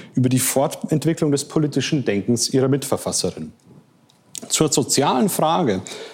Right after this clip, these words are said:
trat seit Ende der sechziger Jahre spätestens die demokratische Frage hinzu, auf die Wiltraud Rupp von Brünneck eine Antwort gab, die sich mit den Adjektiven freiheitlich, pluralistisch und repräsentativ umschreiben lässt.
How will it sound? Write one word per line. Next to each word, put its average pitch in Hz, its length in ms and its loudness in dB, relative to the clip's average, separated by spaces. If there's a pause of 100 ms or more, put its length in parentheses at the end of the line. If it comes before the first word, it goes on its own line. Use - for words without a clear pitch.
(140)
trat 135 260 2
seit - 180 0
Ende 160 220 2
der 117 160 2
sechziger 110 560 0
Jahre 95 340 2
spätestens - 840 -2 (280)
die 165 60 4
demokratische 175 840 0
Frage 92 360 0
hinzu, 87 500 -2 (520)
auf 131 160 0
die 156 140 2
Wiltraud 160 360 2
Rupp 151 120 0
von 110 160 0
Brünneck 156 280 2
eine 113 220 0
Antwort 139 480 0
gab, 156 280 0
die 135 80 0
sich 131 200 0
mit 117 140 2
den 104 120 0
Adjektiven 113 760 0 (240)
freiheitlich, 110 960 0 (380)
pluralistisch 131 920 0 (320)
und 135 160 4
repräsentativ 120 960 0
umschreiben 139 500 0
lässt. - 400 -6